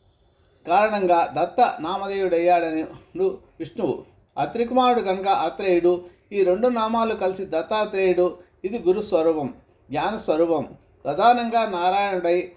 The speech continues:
తదుపరి బ్రహ్మరుద్రాత్మకుడై, త్రిమూర్తుల స్వరూపంగా ఆరాధ్యుడయ్యాడు. ఇక కృతయుగంలో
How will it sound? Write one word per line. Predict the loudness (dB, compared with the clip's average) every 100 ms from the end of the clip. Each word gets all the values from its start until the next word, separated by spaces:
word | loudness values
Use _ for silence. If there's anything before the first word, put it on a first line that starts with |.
| _ -4
తదుపరి | -2 -2 -4
బ్రహ్మరుద్రాత్మకుడై, | -4 -4 -4 -6 -6 -2 -2 -2 -6 -2 4 4 4 -2 _
త్రిమూర్తుల | -4 -2 0 -2 -4
స్వరూపంగా | -6 -6 -6 -4 -2
ఆరాధ్యుడయ్యాడు. | 0 2 4 2 0 0 2 2 2 0 -8 -16 _ _ _ _ _ _ _ _ _ _ _ _ _ _ _ -4
ఇక | 0
కృతయుగంలో | 0 -2 -4 2 4 4 2 4 4